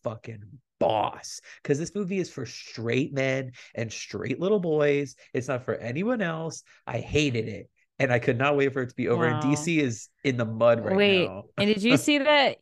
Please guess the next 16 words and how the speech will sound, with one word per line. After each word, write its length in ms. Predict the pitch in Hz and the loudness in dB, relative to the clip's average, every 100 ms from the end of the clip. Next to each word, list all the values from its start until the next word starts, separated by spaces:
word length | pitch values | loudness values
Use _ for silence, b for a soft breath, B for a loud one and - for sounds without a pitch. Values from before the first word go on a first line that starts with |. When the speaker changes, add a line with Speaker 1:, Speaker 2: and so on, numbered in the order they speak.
| _ | _
Speaker 2:
even 300 | 220 226 247 | 0 2 2
Dwayne 420 | 233 202 165 185 | 2 0 0 -2
"The 80 | 196 | 0
Rock" 200 | 185 190 | 0 0
Johnson 340 | 170 156 - 190 | -2 -2 -2 -2
unfollowed 720 | 175 180 - 165 170 180 175 | -2 -2 2 4 4 2 2
the 80 | 180 | 0
Black 320 | 170 156 170 | 2 0 0
Adam 380 | 165 156 170 165 | 0 0 -2 -4
Instagram 580 | 165 - 180 175 180 | -6 -6 -2 0 0
account 480 | 185 220 196 190 190 | -2 0 0 -2 -4
and 400 | 175 165 170 185 | -2 -2 -2 -2
the, 220 | 180 185 | -2 -2
like, 440 | 170 170 123 113 - | 0 2 2 2 -2
Speaker 1:
Ugh. 60 | - | -6
Speaker 2:
um, 540 | 160 160 147 147 151 | -4 -4 -6 -10 -14